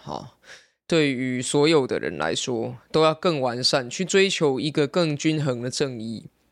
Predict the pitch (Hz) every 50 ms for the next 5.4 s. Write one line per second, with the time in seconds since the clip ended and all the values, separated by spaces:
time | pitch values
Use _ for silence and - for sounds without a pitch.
0 | _ _ _ _ - - - 208 233 214 180 139 - - - - - - - _
1 | _ _ _ _ _ _ _ _ _ _ - 185 247 294 285 208 180 - 240 214
2 | 156 180 180 165 - 151 131 131 143 143 143 190 180 175 175 170 160 - 180 156
3 | - - 131 117 117 127 127 - - - 202 196 202 202 175 147 139 143 139 139
4 | 135 - - - 175 170 151 143 131 - - 127 127 127 135 131 139 156 151 147
5 | 135 160 147 135 127 120 120